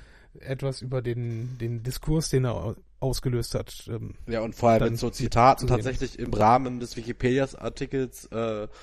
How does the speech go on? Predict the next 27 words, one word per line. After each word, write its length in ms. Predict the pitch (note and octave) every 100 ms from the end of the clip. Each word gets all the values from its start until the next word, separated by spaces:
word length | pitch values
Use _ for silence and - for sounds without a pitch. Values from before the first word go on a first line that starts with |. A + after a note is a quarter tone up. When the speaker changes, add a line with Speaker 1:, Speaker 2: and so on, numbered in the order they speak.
| - - -
Speaker 2:
unter 260 | B2+ C3+
dem 400 | A#2+ A#2 A2+ A#2
Abschnitt 720 | - A#2+ - - - A#2 A2
Zeitgeist 520 | - C3 C3 - B2 G#2
oder 160 | G#2+
Mythos 360 | A2+ C3 C#3+ -
für 80 | A2+
die 40 |
Zukunft 320 | - C3+ C3 A2
der 60 |
Menschheit 520 | G#2 A#2+ - C3 B2 - - - - -
hast 220 | B2 -
du 80 | A#2
auch 100 | G#2
wirklich 280 | B2 A#2+ -
dann, 340 | A#2+ A#2+ A#2+
äh, 160 | - A2+
Zitate 520 | - - - B2 -
aus 120 | A#2+ G#2
Analysen 520 | A2+ G#2+ C3 C3 C3
von 160 | - A2+
der 180 | G#2 G#2
Stuttgarter 440 | - - B2 A2+
Nachrichten, 580 | G#2 B2 B2 - - A#2+
Spiegel 360 | - - A#2 A#2+
Online, 380 | A2+ A#2+ A2
Süddeutschen. 540 | A2 D3 G2 F#2+ -